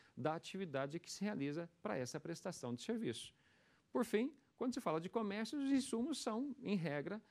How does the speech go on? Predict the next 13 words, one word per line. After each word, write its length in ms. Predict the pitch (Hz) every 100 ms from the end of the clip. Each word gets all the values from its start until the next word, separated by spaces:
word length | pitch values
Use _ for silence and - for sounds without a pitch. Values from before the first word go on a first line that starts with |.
| _ _
a 80 | 180
matéria-prima 640 | 208 208 208 208 185 180
que 100 | 175
eu 80 | 208
tenho 300 | 202 143 151
para 180 | 196 196
este 240 | 220 220 202
comerciante, 640 | 180 180 156 196 208 -
no 80 | 320
caso, 320 | 160 165 175
as 160 | 185 -
próprias 400 | 160 156 165 147
mercadorias 800 | 170 160 180 175 135 143 -